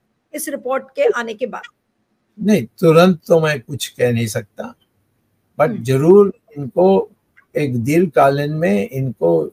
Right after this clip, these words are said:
Speaker 2: जरूर सजा मिलेगी, ये मैं जानता हूँ। जैसे टू जी में हुआ था, उस, अ, जब मैंने किया, शुरू किया था, तो कोई, किसी ने विश्वास नहीं किया, पर आखिर में हुआ।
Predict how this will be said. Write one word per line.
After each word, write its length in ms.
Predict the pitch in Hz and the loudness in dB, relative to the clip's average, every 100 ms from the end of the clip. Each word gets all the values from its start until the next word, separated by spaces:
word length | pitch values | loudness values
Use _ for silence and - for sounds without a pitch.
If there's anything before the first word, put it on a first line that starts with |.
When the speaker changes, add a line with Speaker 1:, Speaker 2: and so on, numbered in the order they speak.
| - | -10
Speaker 2:
जरूर 340 | 107 127 151 | -8 -8 -8
सजा 320 | - 113 107 | -10 -6 -4
मिलेगी, 560 | 113 117 120 131 139 104 123 | -4 -4 -4 -6 -10 -10 -4
ये 80 | |
मैं 180 | 117 113 | -4 -4
जानता 320 | 107 101 - | -8 -12 -12
हूँ। 200 | 117 202 - - | -12 -12 -12 -10
जैसे 280 | 113 123 | -6 -6
टू 220 | 117 - 127 | -6 -8 -8
जी 200 | 117 120 | -4 -4
में 140 | 113 | -6
हुआ 280 | 104 107 110 | -8 -8 -8
था, 220 | - - _ _ _ _ _ _ _ _ - | -8 -12 _ _ _ _ _ _ _ _ -20
उस, 240 | 110 - | -18 -14
अ, 380 | - 117 110 101 | -10 -4 -4 -4
जब 220 | 104 110 | -6 -6
मैंने 340 | 110 120 127 | -2 0 0
किया, 300 | 120 - 131 | -2 -2 -2
शुरू 280 | 110 - 147 | -2 -6 -8
किया 300 | 143 131 120 | -6 -2 -2
था, 160 | 107 110 | 0 -4
तो 220 | 101 107 | -4 -10
कोई, 260 | 104 127 113 | -6 -6 -6
किसी 300 | 113 - 147 | -8 -8 -6
ने 80 | |
विश्वास 440 | 170 143 185 170 - | -6 -4 -2 -2 -2
नहीं 140 | 170 | -6
किया, 240 | 165 214 214 _ _ _ _ _ _ _ - | -6 -10 -10 _ _ _ _ _ _ _ -12
पर 60 | |
आखिर 340 | 92 90 101 131 | -8 -8 -4 -2
में 120 | 139 | -2
हुआ। 260 | 147 180 | 0 0